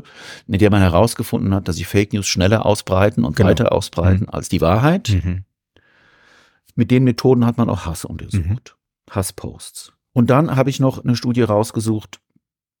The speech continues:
Speaker 1: sozusagen stellvertretend,
Speaker 2: Mhm.
Speaker 1: in der man, äh, untersucht hat, was solche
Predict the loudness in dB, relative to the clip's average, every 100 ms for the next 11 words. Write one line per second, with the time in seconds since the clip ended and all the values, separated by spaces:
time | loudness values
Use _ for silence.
0 | _ _ -18 -16 -12 -6 -6 -6 -4 -4
1 | 0 -2 0 -2 -2 -6 -8 -18 _ -2
2 | 0 0 -2 _ 0 4 4 6 4 4
3 | 2 2 4 2 2 2 2 0 -2 0
4 | 0 0 -2 -2 0 0 2 2 2